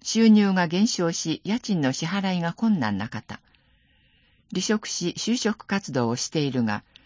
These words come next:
仕事が見つからず、収入がなく、預貯金も減少している方。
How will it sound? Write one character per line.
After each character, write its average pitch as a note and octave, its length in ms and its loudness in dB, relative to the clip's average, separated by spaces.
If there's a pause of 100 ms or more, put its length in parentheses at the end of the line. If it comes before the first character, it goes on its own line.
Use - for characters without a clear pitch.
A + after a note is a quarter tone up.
(200)
仕 - 160 -2
事 G#3+ 240 2
が F3+ 100 0
見 E3 140 -2
つ - 120 -12
か D#3 120 -6
ら C3+ 140 -2
ず、 A#2 240 -8 (320)
収 A3 280 2
入 G3+ 240 6
が E3+ 120 -2
な E3 160 -2
く、 - 260 -6 (140)
預 F#3+ 240 0
貯 - 20 0
金 D#3 220 0
も A2+ 100 2
減 D#3 200 2
少 E3+ 260 -2
し - 120 -10
て D3+ 140 -4
い C3+ 60 -4
る D3+ 80 -6
方。 - 360 -14